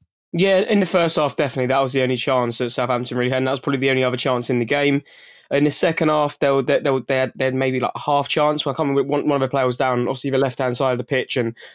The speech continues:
Leno managed to save it. But, yeah, like, Southampton did very well in between the boxes, but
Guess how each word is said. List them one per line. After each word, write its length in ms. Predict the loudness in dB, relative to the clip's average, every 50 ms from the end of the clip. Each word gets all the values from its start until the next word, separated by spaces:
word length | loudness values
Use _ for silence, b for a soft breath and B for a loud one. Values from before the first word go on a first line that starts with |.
| B B _
Leno 280 | -2 -2 0 0 0 0
managed 280 | 0 0 -2 -2 -4
to 80 | -4 -2
save 320 | 0 0 2 2 2 2
it. 180 | 0 0 -2 0
But, 200 | 0 0 0 0 -4 _ _
yeah, 260 | -2 0 2 4 4 4
like, 320 | 4 2 2 0 -4 B B B B B B
Southampton 760 | -2 0 2 2 2 2 4 4 4 6 6 4 4 2 -2 -6 _
did 200 | 0 0 0 2 2
very 180 | 2 2 2
well 200 | 4 4 4 4
in 100 | 4 2
between 280 | 0 0 0 2 2 2
the 60 | 2
boxes, 440 | 2 0 -2 -2 0 0 0 0 0
but 340 | 0 2 2 2 2 0